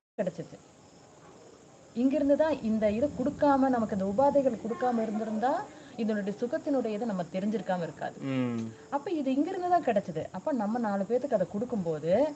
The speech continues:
Speaker 1: அவங்களும் சுகமடைவாங்க. நமக்கு இதை நல்ல ரூபத்துல பயன்படுத்துறவங்க நமக்கு ஒரு ஆத்ம திருப்தி.
Speaker 2: கண்டிப்பா, கண்டிப்பா,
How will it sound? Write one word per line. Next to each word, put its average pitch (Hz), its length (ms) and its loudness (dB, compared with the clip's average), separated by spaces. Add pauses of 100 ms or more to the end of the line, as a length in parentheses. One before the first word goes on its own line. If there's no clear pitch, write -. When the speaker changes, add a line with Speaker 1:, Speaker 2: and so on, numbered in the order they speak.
(260)
Speaker 1:
அவங்களும் 220 440 -2
சுகமடைவாங்க. 180 680 0 (340)
நமக்கு 320 360 -2
இதை 226 120 0
நல்ல 226 360 2
ரூபத்துல 214 460 2
பயன்படுத்துறவங்க 185 540 0
நமக்கு 208 340 -4
ஒரு 185 80 0
ஆத்ம 147 260 -8
திருப்தி. - 320 -14 (200)
Speaker 2:
கண்டிப்பா, 120 420 0 (100)
கண்டிப்பா, 113 340 -4